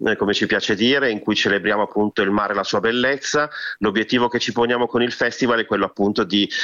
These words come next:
sensibilizzare attorno ai temi del mare, facendo cultura del mare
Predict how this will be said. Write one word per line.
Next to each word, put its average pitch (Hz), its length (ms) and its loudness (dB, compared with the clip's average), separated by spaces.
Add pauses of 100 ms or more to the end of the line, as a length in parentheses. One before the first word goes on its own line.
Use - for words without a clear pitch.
(140)
sensibilizzare 120 1200 0
attorno 104 340 -2
ai 104 100 -2
temi 110 200 0
del 101 180 0
mare, 101 380 0
facendo 95 520 0
cultura 101 560 0
del 92 140 -2
mare 98 500 0